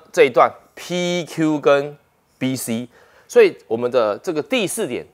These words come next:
很重要。这边呢就是P Q比B C，有没有？这里叫中上比中全，啊，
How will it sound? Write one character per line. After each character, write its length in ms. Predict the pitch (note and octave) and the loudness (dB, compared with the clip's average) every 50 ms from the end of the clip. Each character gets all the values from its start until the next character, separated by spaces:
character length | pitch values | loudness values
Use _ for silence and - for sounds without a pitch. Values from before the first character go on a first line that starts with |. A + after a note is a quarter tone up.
| _ _ _ _ _ _ | _ _ _ _ _ _
很 160 | _ - F2+ | _ -16 -14
重 180 | E2+ A2 F#2+ F2+ | -12 -12 -12 -12
要。 140 | F#2+ F#2 F2 _ _ _ _ _ _ _ _ _ _ _ _ _ _ _ _ _ _ _ _ _ _ _ | -12 -16 -18 _ _ _ _ _ _ _ _ _ _ _ _ _ _ _ _ _ _ _ _ _ _ _
这 100 | - A#3 | -4 -2
边 140 | A3+ A#3+ A#3 | 0 2 2
呢 100 | A3 G#3 | 2 0
就 100 | F3 F#3+ | 0 0
是 320 | F3 E3+ G3 F3+ C#3+ C3 _ _ _ _ _ _ _ _ | 0 0 0 0 0 -2 _ _ _ _ _ _ _ _
P 420 | - - A3 A3 A3 G#3+ G#3+ G3 | -8 -4 -4 -2 -2 -2 -4 -6
Q 280 | - - G#3+ G#3 G#3 G#3 | -6 -6 -4 -4 -4 -4
比 200 | E3+ - G2+ E2+ | -6 -8 -10 -10
B 240 | - A2 G#2 G#2 G2+ | -10 -10 -10 -10 -10
C， 260 | - G#2+ G#2 G#2 G#2+ - | -10 -10 -10 -10 -10 -6
有 60 | A#2 | -4
没 40 | E3 | -2
有？ 100 | F#3 E3 - - | -2 -4 -6 -8
这 100 | - G3 | -4 -4
里 80 | E3+ C#3 | -4 -2
叫 180 | A#2+ E3 D#3+ D3+ | 0 0 0 0
中 360 | D3+ - A#3 A3+ A3+ A3+ A3+ | 2 4 4 4 4 4 2
上 320 | G#3 - B3+ A3 D#3+ A2 - _ _ _ _ _ _ _ _ _ _ _ _ _ _ _ _ _ _ _ _ _ _ _ _ _ _ _ _ _ _ _ _ _ | 2 2 2 2 2 0 -6 _ _ _ _ _ _ _ _ _ _ _ _ _ _ _ _ _ _ _ _ _ _ _ _ _ _ _ _ _ _ _ _ _
比 180 | - C#3 A#2 G2 | -8 -6 -6 -4
中 300 | - - D3+ C#3+ D3 C#3+ | -2 0 0 0 -2 -4
全， 220 | - - D#2+ - - _ _ _ _ _ _ _ _ _ _ _ _ _ _ _ _ _ _ _ _ _ _ _ _ _ _ _ _ _ _ _ _ _ _ _ _ _ _ _ _ _ | -12 -14 -16 -16 -18 _ _ _ _ _ _ _ _ _ _ _ _ _ _ _ _ _ _ _ _ _ _ _ _ _ _ _ _ _ _ _ _ _ _ _ _ _ _ _ _ _
啊， 120 | - C3 | -18 -18